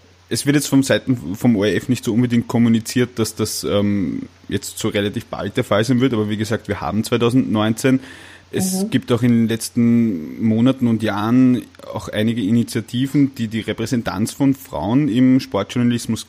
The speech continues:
Speaker 1: generell erhöhen wollen. Äh, ich nehme an, das ist auch etwas, was dir taugt.
Speaker 2: <laughs> Ähm, ja, natürlich. Also ich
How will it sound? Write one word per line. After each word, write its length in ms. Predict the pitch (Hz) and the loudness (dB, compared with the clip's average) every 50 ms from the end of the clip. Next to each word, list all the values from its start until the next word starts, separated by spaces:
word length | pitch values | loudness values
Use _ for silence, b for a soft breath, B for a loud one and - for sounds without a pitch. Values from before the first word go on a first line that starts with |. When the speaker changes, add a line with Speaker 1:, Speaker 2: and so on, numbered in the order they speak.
| _ - | _ -12
Speaker 1:
generell 500 | 87 90 98 110 127 120 127 131 135 139 | -8 -6 -4 -2 -2 0 0 0 0 0
erhöhen 460 | 90 123 107 107 98 104 110 127 120 | -2 -4 -4 -4 0 0 2 2 2
wollen. 400 | 123 120 127 143 156 175 190 180 B 147 B B B B B B B - | 2 2 2 2 2 0 -2 -4 B -14 B B B B B B B -2
Äh, 220 | - 107 113 117 113 | 0 2 2 2 0
ich 160 | - 110 - | -2 -2 0
nehme 260 | 123 120 123 131 110 | 2 4 4 4 2
an, 360 | 90 110 113 123 127 123 110 | 2 2 2 4 4 2 2
das 180 | 113 123 120 120 | 0 -2 -2 -2
ist 100 | 117 120 | -2 -2
auch 180 | 113 92 107 117 | -2 0 0 0
etwas, 280 | 113 113 120 117 113 | 0 0 -2 -2 -2
was 120 | 117 110 - | -4 -4 -4
dir 140 | 120 110 | -4 -4
taugt. 380 | - 101 90 92 - - - - B B B B B B B B _ _ _ _ _ _ _ _ _ _ | -2 -4 -4 -4 -8 -10 -14 -18 B B B B B B B B _ _ _ _ _ _ _ _ _ _
Speaker 2:
<laughs> 300 | 208 - - - 233 226 240 - - 254 - B B B B B B B B B B B B B B - - | -16 -14 -6 -2 -2 -2 0 -2 -4 -6 -6 B B B B B B B B B B B B B B -2 2
Ähm, 840 | 196 196 196 196 196 202 202 208 208 208 208 214 214 202 208 - - _ _ _ _ _ _ _ | 4 6 8 8 8 8 6 6 6 4 4 2 0 -2 -6 -10 -16 _ _ _ _ _ _ _
ja, 360 | 170 202 196 190 202 214 220 | 2 4 6 6 6 6 6
natürlich. 800 | 214 208 196 208 233 247 262 214 175 165 165 165 - - - - - _ - | 4 2 0 2 0 0 0 0 -2 -4 -6 -8 -12 -16 -20 -20 -20 _ -6
Also 600 | 170 180 190 190 190 196 196 196 190 190 190 190 185 185 - - _ _ _ - | -2 0 0 0 0 -2 -2 2 2 4 4 2 2 -2 -4 -10 _ _ _ -14
ich 180 | 226 214 226 | -14 -12 -12